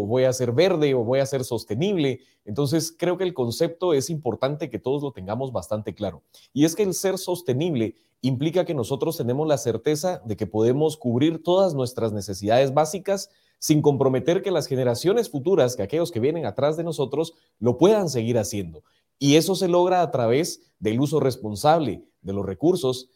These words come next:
de generar un impacto positivo a las sociedades y a las comunidades donde nosotros estamos y, por supuesto, de lograr un desarrollo económico. Entonces, la sostenibilidad al final enmarca esos tres grandes aspectos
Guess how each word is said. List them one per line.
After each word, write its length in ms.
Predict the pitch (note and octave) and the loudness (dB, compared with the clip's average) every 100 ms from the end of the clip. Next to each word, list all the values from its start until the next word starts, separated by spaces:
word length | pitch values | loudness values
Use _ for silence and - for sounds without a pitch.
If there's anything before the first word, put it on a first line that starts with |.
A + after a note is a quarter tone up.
| _ _ | _ _
de 180 | - B2 | -2 0
generar 400 | C3 C3 C3 D#3 | 0 4 4 4
un 100 | E3 | 2
impacto 480 | D3+ D#3 D3+ D#3 A2 | 0 0 0 -4 -4
positivo 640 | A2 A2+ G#2+ E3+ C#3 A#2 | -6 -6 -2 0 2 2
a 20 | |
las 160 | G#2 G2 | 0 -6
sociedades 600 | G2+ F#2+ G2+ C3+ C#3 A2+ | -8 -4 0 2 0 -2
y 20 | |
a 60 | F#2+ | -6
las 120 | F#2+ | -8
comunidades 600 | F#2 F#2+ F2+ G#2 C3 A2+ | -12 -14 -10 -4 -4 -6
donde 160 | G2 | -10
nosotros 420 | F2 F#2+ G2+ B2 G#2+ | -12 -12 -10 -10 -8
estamos 480 | - B2+ A#2 D3+ - _ - | 0 0 0 -6 -12 _ -8
y, 80 | |
por 160 | D#3+ F3 | 0 2
supuesto, 540 | D#3+ E3+ G#3 D#3+ F2 - | 2 2 0 0 -8 -2
de 120 | B2+ | 0
lograr 300 | A#2+ C3 F3 | 2 2 2
un 140 | F3+ | 2
desarrollo 480 | D3+ C3 A2 A#2+ A#2+ | 0 -2 -2 0 -2
económico. 520 | G#2+ F#2 E2+ - - _ _ - | -6 -12 -14 -20 -20 _ _ -6
Entonces, 420 | A2+ D3 E3+ D3+ | 0 2 2 2
la 160 | D3 C3+ | 2 2
sostenibilidad 840 | C#3+ C3 C#3 C3+ B2 B2+ C3 C#3+ | 0 0 0 0 0 0 2 0
al 120 | C#3+ | 0
final 340 | C#3 A#2+ C3 B2+ | -4 -4 -2 -2
enmarca 540 | A2+ A#2+ B2+ C#3 A#2+ _ _ | -2 -4 -4 -6 -6 _ _
esos 300 | - C#3 C3 | -4 -4 -4
tres 260 | - D#3 C3 | 0 0 0
grandes 400 | C3 C3 C#3 C3+ | -2 -2 -4 -8
aspectos 540 | B2 D3 A#2+ E3+ F3 | -4 -4 -2 -6 -6